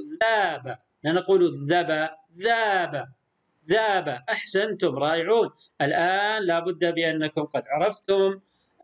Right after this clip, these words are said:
أهمية المد ومعرفة المد. لماذا؟ حتى نكتب ونقرأ بشكل صحيح. أحسنتم. نقرأ الآن.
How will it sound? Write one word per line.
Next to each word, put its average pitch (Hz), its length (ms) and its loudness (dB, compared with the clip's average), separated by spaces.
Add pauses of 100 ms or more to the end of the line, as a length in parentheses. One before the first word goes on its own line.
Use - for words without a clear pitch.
أهمية 175 680 2 (340)
المد 165 440 0
ومعرفة 151 680 0 (440)
المد. 156 400 2
لماذا؟ 196 640 0 (160)
حتى 165 240 -4
نكتب 190 560 0
ونقرأ 160 480 -2
بشكل 175 600 0
صحيح. 202 560 0 (540)
أحسنتم. 156 500 -2
نقرأ 170 340 0
الآن. 190 440 -2